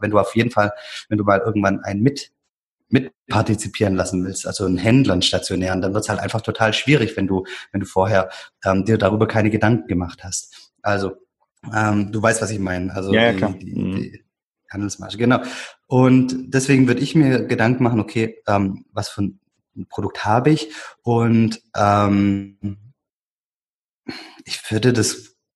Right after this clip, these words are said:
Speaker 1: gar nicht ausschließen. Ich, ich, ich glaube, ich würde Multichannel-Lösungen,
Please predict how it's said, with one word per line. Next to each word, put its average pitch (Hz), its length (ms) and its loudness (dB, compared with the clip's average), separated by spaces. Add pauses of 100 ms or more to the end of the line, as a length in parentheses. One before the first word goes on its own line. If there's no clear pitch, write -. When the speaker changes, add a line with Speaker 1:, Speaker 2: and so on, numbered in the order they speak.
(200)
Speaker 1:
gar 104 160 4
nicht 127 460 0
ausschließen. 123 480 0
Ich, - 260 -6
ich, - 240 -4
ich - 140 -2
glaube, 131 180 2
ich 123 120 -4
würde 120 320 6 (300)
Multichannel-Lösungen, 101 1600 -2